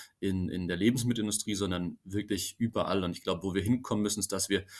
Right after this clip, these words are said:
nicht mehr von, von Lieferketten sprechen, sondern dass wir von, von Liefernetzwerken sprechen. Und, äh, weil die Natur besteht im Endeffekt aus Netzwerken. Alles hat eine Aktion und Reaktion. Und nur wir Menschen haben dann irgendwie so eine, ne,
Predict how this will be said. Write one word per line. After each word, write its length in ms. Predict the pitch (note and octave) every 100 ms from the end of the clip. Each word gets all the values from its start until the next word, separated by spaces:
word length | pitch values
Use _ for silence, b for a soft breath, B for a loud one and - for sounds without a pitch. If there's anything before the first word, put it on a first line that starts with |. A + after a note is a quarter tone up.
| B B
nicht 280 | - A2 -
mehr 140 | G2
von, 360 | F#2+ F#2+ F2+ -
von 180 | - G2
Lieferketten 560 | A2+ A2 G2+ - D#3
sprechen, 340 | D3+ - A#2+ A2+
sondern 140 | G2
dass 140 | F#2 F#2+
wir 80 |
von, 240 | F#2+ F#2 F2
von 160 | F#2
Liefernetzwerken 800 | F#2+ A2+ G#2 F#2 A#2+ - F#2+ F2
sprechen. 460 | F#2+ - D#2+ F#2+ G#2+ B B B B
Und, 400 | - F2 F2+ E2+
äh, 180 | F2+ F2
weil 120 | F#2
die 100 | F#2+
Natur 520 | G2 F#2+ - A#2+ A#2
besteht 340 | - - A#2 A2+
im 80 | G2
Endeffekt 360 | F#2+ - -
aus 140 | F#2 -
Netzwerken. 500 | F#2+ - F2 E2+ E2
Alles 280 | F#2+ G2+
hat 120 | G#2 -
eine 260 | F#2 F2+ E2+ _
Aktion 400 | G2+ - - F#2+
und 120 | F#2
Reaktion. 640 | G2+ G2+ F#2 - F2+ F#2+ - B B B
Und 160 | G2+
nur 120 | F#2+ G2
wir 80 |
Menschen 360 | F#2+ G2 A2 G#2
haben 100 | G2
dann 100 | F#2
irgendwie 180 | F#2+ F#2+
so 80 | F#2+
eine, 260 | F2+ F#2 - _ _ _
ne, 260 | G#2+ G#2+